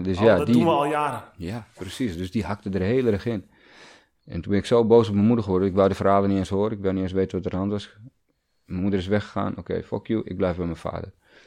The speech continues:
Speaker 1: Dus dat was de rollenverdeling op dat moment. Toen heeft mijn moeder het nog één keer geprobeerd. Ehm, toen kwam ze samen met mijn oma om het toch nog een keer te proberen.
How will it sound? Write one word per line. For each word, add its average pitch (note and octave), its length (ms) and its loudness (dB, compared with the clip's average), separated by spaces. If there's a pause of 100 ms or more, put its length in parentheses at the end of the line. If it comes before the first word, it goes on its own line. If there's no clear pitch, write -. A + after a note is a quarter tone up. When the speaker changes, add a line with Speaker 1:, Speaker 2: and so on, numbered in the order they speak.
(180)
Speaker 1:
Dus - 100 -20
dat G2 160 0
was F#2 140 0
de G2 60 -2
rollenverdeling E2 580 -2
op D#2+ 100 -12
dat D#2+ 140 -8
moment. E2 300 -6 (1300)
Toen G2+ 680 2 (1160)
heeft F2+ 120 -6
mijn A#2 120 0
moeder A#2+ 160 2
het A2 100 -4
nog A2 140 -2
één B2+ 180 -4
keer B2+ 120 -6
geprobeerd. G#2 580 -2 (460)
Ehm, F#2 720 -8
toen - 160 -20 (120)
kwam G2 180 -6
ze F#2 100 -12
samen G2+ 320 -4
met G2 140 -2
mijn - 140 -6
oma A2 340 0
om G2 80 -4
het F2+ 120 -8
toch - 120 -6
nog F#2+ 140 -4
een G2+ 60 -6
keer F#2 160 -4
te - 80 -16
proberen. G2 480 -4